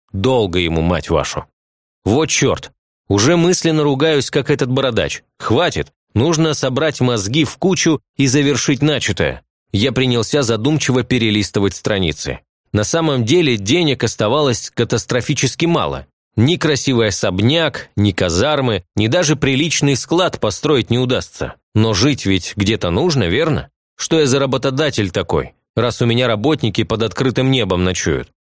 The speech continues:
О, вот то, что нужно. Перед глазами предстало изображение двухэтажного дома из серого камня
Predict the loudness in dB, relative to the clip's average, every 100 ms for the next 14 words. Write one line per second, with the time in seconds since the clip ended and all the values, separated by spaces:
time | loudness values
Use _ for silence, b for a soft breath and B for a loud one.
0 | _ _ _ 2 4 2 -4 _ _ _
1 | 0 4 4 2 -2 -2 0 0 0 2
2 | 2 0 -2 -6 _ _ _ _ _ 0
3 | 0 2 2 2 0 0 0 -2 -2 -2
4 | 0 2 2 0 0 0 0 2 0 0
5 | -2 0 -2 0 0 2 2 0 0 0
6 | 0 -2 -2 0 0 0 0 0 0 -2